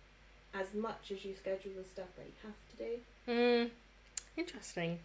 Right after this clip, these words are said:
Speaker 1: Yeah, and it stuck with me, and, um, it stuck with me for quite a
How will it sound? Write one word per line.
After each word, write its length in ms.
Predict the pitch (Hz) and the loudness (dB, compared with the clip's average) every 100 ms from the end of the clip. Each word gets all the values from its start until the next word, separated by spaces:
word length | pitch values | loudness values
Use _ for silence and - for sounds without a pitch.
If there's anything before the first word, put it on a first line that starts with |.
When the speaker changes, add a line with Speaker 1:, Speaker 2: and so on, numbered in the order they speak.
| - - - - | -12 -20 -20 2
Speaker 1:
Yeah, 420 | 349 370 359 339 | 6 8 8 6
and 80 | 311 | 4
it 80 | 294 | 0
stuck 340 | - 311 - | 0 0 4
with 220 | 285 254 | 4 4
me, 560 | 233 214 202 202 202 208 - | 2 0 0 0 -4 -6 -8
and, 220 | 214 214 214 214 214 208 208 | -4 -2 -2 -2 -2 -2 -4
um, 60 | - - - - - - - | -8 -18 -20 -20 -20 -20 -6
it 140 | 233 233 | -2 -2
stuck 220 | 311 - | -2 0
with 120 | 269 | 0
me 80 | 247 | 0
for 360 | 220 214 190 196 - | -4 -4 -4 -6 -8
quite 160 | - | -8
a 60 | 226 | -6